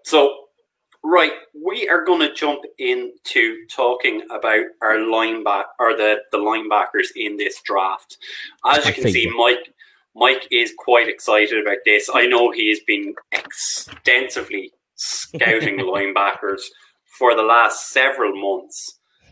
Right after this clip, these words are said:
Speaker 2: <laughs>
Speaker 1: Um, I think the, the two big names that everyone knows and are aware of and are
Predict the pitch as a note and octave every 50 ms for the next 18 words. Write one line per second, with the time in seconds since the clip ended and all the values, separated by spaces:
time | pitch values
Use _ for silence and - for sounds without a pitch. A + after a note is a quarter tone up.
0 | _ C#3 C3 - D3 C3 A#2 A2+ A2+ A#2 A#2 A#2+ A#2 A2+ G#2 F#2 F#2 F2 _ _
1 | _ _ _ - C#3+ D3 F#3+ G3 - - - - - _ _ _ - G#3 G#3 -
2 | - - - C#4 A#3+ G3 - _ - F3 F3 E3+ E3 D#3 C#3 C3 C3 B2+ B2+ B2
3 | A2+ A2 - - A#2+ A2+ A2+ A#2 A#2 A#2+ C3 B2 A#2 G#2+ G#2+ G#2+ G#2 G#2 G#2 G#2
4 | G2+ G2+ G2+ G2+ F#2+ F#2 G2 F#2+ F#2 - - - _ _ A2+ A2 G#2 G2+ G2+ G2
5 | G2 F#2+ F#2+ F#2+ G#2 G#2 G#2+ G#2 G#2 G2+ G2+ G2 G2 F#2+ F#2+ F#2+ F#2 - - -
6 | - _ _ _ _ _ _ _ _ _ _ _ _ _ _ _ _ _ _ _
7 | _ _ _ _ _ _ _ _ _ _ _ - A#2 A2+ A2 A2 G#2+ G#2+ G#2 -
8 | - _ A#2+ A2+ G#2